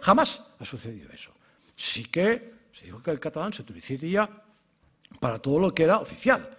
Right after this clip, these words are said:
las com-, la comunicación oficial, en fin, la, la, la escuela, etcétera. Eso sí que es cierto. Pero nada más, no se prohibió el catalán, pues que si no, no hablaríamos catalán, si se hubiera prohibido, ¿eh?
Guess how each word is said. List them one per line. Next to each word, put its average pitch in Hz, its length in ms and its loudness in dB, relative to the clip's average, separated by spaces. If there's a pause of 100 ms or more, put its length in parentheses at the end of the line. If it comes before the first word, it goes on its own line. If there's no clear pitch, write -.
(440)
las - 140 -20
com-, - 220 -20
la - 100 -20
comunicación 123 540 -6
oficial, 214 680 2
en - 120 -20
fin, 147 200 -8
la, - 160 -14
la, - 200 -20 (160)
la - 80 -20
escuela, 214 420 2
etcétera. - 360 -12
Eso - 160 -14
sí - 140 -8
que 165 100 -12
es - 80 -14
cierto. - 360 -20 (160)
Pero - 140 -20
nada 233 220 0
más, 302 160 0
no 135 60 -12
se 131 100 -10
prohibió 147 240 -6
el 170 60 -6
catalán, 226 300 0 (120)
pues - 140 -16
que - 80 -10
si - 120 -8
no, 139 100 -8
no 240 100 0
hablaríamos 156 480 -2
catalán, 202 420 -2 (120)
si - 100 -10
se 107 80 -10
hubiera 135 200 -6
prohibido, - 440 -20 (680)
¿eh? 123 100 -18